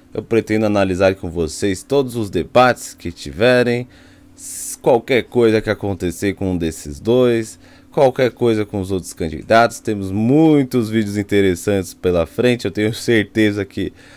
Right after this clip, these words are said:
como qualquer eleição, uma eleição dessa, principalmente, não vai faltar pérolas.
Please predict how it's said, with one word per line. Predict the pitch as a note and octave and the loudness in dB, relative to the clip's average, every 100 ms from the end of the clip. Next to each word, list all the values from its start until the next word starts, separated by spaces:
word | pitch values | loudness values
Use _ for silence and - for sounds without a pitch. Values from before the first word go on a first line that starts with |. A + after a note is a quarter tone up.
| - | -20
como | - A#2+ A#2 | -2 0 0
qualquer | A2+ A2+ G#2+ A#2 A#2+ | 4 4 4 2 2
eleição, | A2+ G#2 F#2+ - G#2+ G#2 G#2+ - - - - | 2 0 -4 -2 0 0 -4 -12 -20 -20 -8
uma | G2+ G#2+ | -2 0
eleição | G#2 G#2 G2 A2 G#2 | 2 0 0 -2 -2
dessa, | F#2+ G2+ A2 - G#2 G#2+ - | 2 2 2 -2 -4 -4 -8
principalmente, | A2 G#2+ - A2+ G#2+ G2 F#2 F#2+ - | -4 -4 -6 0 2 2 0 -2 -6
não | G#2+ | -4
vai | G2+ G2+ | 0 0
faltar | G#2 G2+ F#2 G#2 G2+ - - | 0 -2 2 2 2 -2 4
pérolas. | A#2 B2+ B2 A#2+ A#2 - | 6 6 4 2 0 -8